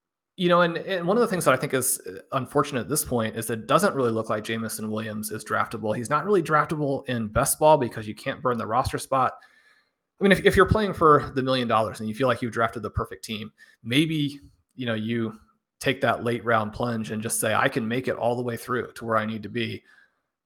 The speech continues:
Uh, but he's also tough in redraft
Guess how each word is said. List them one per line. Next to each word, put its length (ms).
Uh, 180
but 100
he's 160
also 360
tough 520
in 140
redraft 600